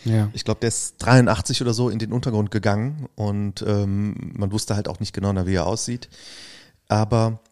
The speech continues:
Speaker 2: es gab dann schon den Verdacht, dass die das, dass die das waren. Und, ähm, diese beiden, Wolfgang Grams und Birgit Hogefeld, die sind auch untrennbar verbunden hier mit den Namen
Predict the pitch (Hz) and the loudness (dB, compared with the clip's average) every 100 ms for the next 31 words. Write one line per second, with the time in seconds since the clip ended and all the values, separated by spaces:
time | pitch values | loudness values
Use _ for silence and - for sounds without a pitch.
0 | _ - - 139 - 120 123 117 110 101 | _ -10 -2 0 2 2 4 2 4 2
1 | 101 104 - 95 85 - - - 87 - | 2 0 -4 -2 -4 -6 -12 -10 -8 -4
2 | 85 - 80 69 69 _ _ _ - _ | -4 -2 -2 -4 -6 _ _ _ -20 _
3 | _ 104 101 101 101 101 98 - - 101 | _ 4 4 4 2 2 -2 -4 -4 0
4 | 95 92 92 90 _ _ _ _ _ _ | 0 0 -2 -4 _ _ _ _ _ _
5 | _ _ _ - - - 123 113 110 120 | _ _ _ -18 -10 0 2 4 6 4
6 | 120 85 78 _ _ _ _ _ 113 107 | 2 -2 -10 _ _ _ _ _ 2 2
7 | 113 101 101 107 104 95 110 98 117 110 | 2 0 2 0 0 0 2 2 2 0
8 | 98 90 87 - - - 107 107 131 113 | 0 -4 -4 -8 -20 -6 0 0 2 0
9 | - - _ _ 135 165 170 - 131 151 | -2 -12 _ _ 6 6 4 4 4 4
10 | 135 120 120 117 - _ - 110 107 131 | 4 4 4 0 -6 _ 2 4 6 4
11 | 131 98 90 98 95 101 101 104 104 101 | 4 0 0 2 2 2 2 4 4 4
12 | 98 95 | 2 -2